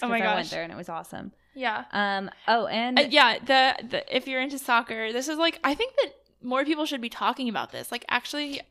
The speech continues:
Speaker 2: I feel like it was talked about a lot after the women won the World Cup, but it hasn't
Speaker 1: Why am I
Speaker 2: been
Speaker 1: not,
Speaker 2: since.
Speaker 1: why am I not talking about this? I should be,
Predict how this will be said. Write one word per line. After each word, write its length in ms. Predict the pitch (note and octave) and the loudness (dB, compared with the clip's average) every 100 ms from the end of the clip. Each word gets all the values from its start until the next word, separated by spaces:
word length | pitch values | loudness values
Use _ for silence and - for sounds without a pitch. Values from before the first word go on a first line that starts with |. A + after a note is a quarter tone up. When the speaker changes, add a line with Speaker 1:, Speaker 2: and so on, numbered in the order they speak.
| _ | _
Speaker 2:
I 60 | C4 | -2
feel 180 | C#4+ F4 | 2 2
like 120 | A#4+ | 4
it 120 | C#5 | 4
was 120 | A#4 - | 4 2
talked 300 | - A3 D4 | 0 0 2
about 200 | B3+ B3 | 2 2
a 60 | |
lot 500 | G3 F#3 F3+ F#3 G3 - | -2 -2 -2 -2 -4 -6
after 640 | F3+ F#3 - G3 G3 F#3+ | -10 -12 -6 -4 -2 -4
the 80 | G3+ | -4
women 280 | F#3+ F#3+ G3 | -6 -8 -8
won 160 | G3 F#3+ | -10 -10
the 80 | F#3+ | -6
World 300 | G3 F#3+ F#3+ | -4 -4 -6
Cup, 260 | G#3 G3 | -8 -6
but 140 | F#3+ - | -8 -6
it 160 | - | -8
hasn't 280 | F#3 G3+ C4 | -2 2 4
Speaker 1:
Why 60 | F4 | 4
am 80 | |
I 60 | G4 | 2
Speaker 2:
been 100 | F#4 | 2
Speaker 1:
not, 180 | C#4+ C4+ | 2 2
Speaker 2:
since. 200 | F3+ F3 | 0 -2
Speaker 1:
why 100 | D4+ | -2
am 80 | D#4+ | 0
I 100 | B3+ | -2
not 160 | D4+ C#4+ | -4 -6
talking 280 | A#3+ A#3+ | -10 -8
about 140 | A3+ - | -10 -8
this? 140 | A3+ | -8
I 100 | - | -6
should 200 | C4 E4+ | -4 -2
be, 60 | C#4 | -4